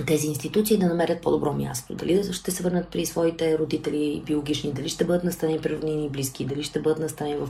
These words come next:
приемна грижа като алтернатива на институционализацията, т.е. на институциите. Така че да, възможно е с усилията, разбира се, на всички заинтересовани страни, т.е. не само, нали,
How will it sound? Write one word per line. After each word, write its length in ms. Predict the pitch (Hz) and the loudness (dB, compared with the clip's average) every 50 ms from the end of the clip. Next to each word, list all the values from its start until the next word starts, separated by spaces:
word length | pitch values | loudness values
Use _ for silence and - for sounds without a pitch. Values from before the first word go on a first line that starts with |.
| - | -2
приемна 300 | - 151 147 139 143 143 | 0 0 0 0 0 -2
грижа 280 | 135 135 135 135 139 131 | -2 -2 -2 -2 -2 -4
като 200 | - 123 - 139 | -6 -6 -4 -4
алтернатива 580 | 131 123 - - 139 - - - - 69 - 135 | -4 -4 -2 -2 -2 -2 -2 -2 -2 -2 0 -2
на 180 | - - - - - - - - - - - - - - - - | -2 -4 -6 -10 -14 -14 -14 -14 -12 -12 -12 -14 -14 -14 -8 -2
институционализацията, 1500 | - 156 123 - - 127 - 151 135 127 - 139 143 143 143 139 135 147 147 - - - 156 156 - 190 196 208 208 214 | 0 0 0 0 -4 -6 -4 -4 -4 -4 -4 -2 -2 0 0 0 0 -2 -2 -2 0 0 0 0 2 0 0 0 0 0
т.е. 100 | - 139 131 - | -2 -2 -2 -2
на 80 | - 143 | -4 -4
институциите. 840 | 139 123 - 139 123 - 139 135 - - 139 123 - - 202 214 214 214 - - - - - - | -6 -4 -6 -8 -4 -4 -2 -2 -2 -2 -4 -4 -2 0 0 0 0 -2 -6 -12 -16 -16 -8 -4
Така 260 | - - - 294 311 302 | -2 2 2 2 2 4
че 180 | - 202 - | 2 2 2
да, 180 | - 156 156 180 | 4 4 4 4
възможно 720 | 190 233 220 - 170 165 160 156 160 160 175 185 190 214 240 | 6 4 2 4 6 6 8 6 6 6 4 4 6 6 4
е 40 | |
с 460 | 240 - - 180 - - - - - 160 | 4 2 -2 -2 -2 -2 -2 -4 -8 -4
усилията, 440 | - - - 185 170 170 170 - 156 | -4 0 2 4 4 2 2 2 0
разбира 280 | 147 139 139 156 170 160 | 0 0 0 0 0 2
се, 140 | - - 165 | 0 0 -2
на 100 | 156 135 | -2 -2
всички 300 | - - 123 - - 147 | -2 -4 -4 -4 -6 -4
заинтересовани 680 | 143 143 139 - - - - - - - - - - | -4 -4 -4 -4 -4 -4 -4 -4 -4 -6 -8 -10 -10
страни, 420 | - - - - - - - - - | -12 -10 -10 -8 -6 -4 -4 -4 -4
т.е. 300 | - 175 165 156 - - | -4 -4 -4 -4 -2 -2
не 120 | 147 151 143 | -2 0 0
само, 320 | - - 67 - - - | 0 0 0 -2 -4 -6
нали, 320 | - - - - - - | -8 -8 -8 -10 -10 -12